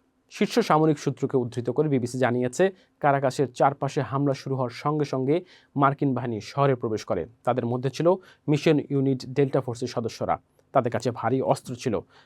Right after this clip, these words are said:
মাদুরের সেফ হাউসের ধাতব দরজা ভেঙে ফেলার জন্য ছিল ব্লোটর্চ। জেনারেল কেইন বলেন, স্থানীয় সময় রাত দুইটা এক মিনিটে হামলা শুরু হওয়ার পরপরই মাদুরো যেখানে আছে সেখানে পৌঁছায় সেনারা। মাদুরের ওই সেফ হাউসকে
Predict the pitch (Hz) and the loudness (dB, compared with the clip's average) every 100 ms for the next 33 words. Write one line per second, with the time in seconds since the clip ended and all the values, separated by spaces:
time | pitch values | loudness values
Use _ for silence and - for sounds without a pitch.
0 | - 139 151 160 160 - 180 175 143 143 | -2 2 4 2 0 2 2 2 2 2
1 | 147 135 - 131 165 135 135 143 127 131 | 2 0 0 0 0 4 2 2 0 0
2 | 139 135 127 127 127 127 127 139 113 - | -2 2 2 2 0 -2 -2 -2 -2 -4
3 | _ _ 123 143 - 67 - - _ _ | _ _ 4 4 4 -2 -4 -16 _ _
4 | _ _ _ - 147 170 196 190 190 196 | _ _ _ -4 4 6 6 8 8 10
5 | 160 190 240 - - 170 170 170 170 165 | 8 6 4 0 2 4 4 4 4 6
6 | 139 139 143 143 147 _ 160 160 156 143 | 6 4 2 4 2 _ -2 0 2 0
7 | 131 110 - _ - 147 156 143 139 135 | 2 -2 -4 _ -4 0 2 2 0 0
8 | 127 120 - 165 156 147 139 98 _ _ | 2 2 2 4 4 4 2 2 _ _
9 | 127 131 123 117 123 160 175 160 196 - | 4 4 4 0 0 4 4 4 2 -2
10 | - - 147 123 123 110 - 127 98 69 | -8 -2 -2 0 -2 -2 -2 -2 0 -2
11 | _ _ _ - 135 143 147 151 143 135 | _ _ _ -2 2 4 6 4 2 -4
12 | - 185 185 135 - 165 | 2 2 4 0 2 -2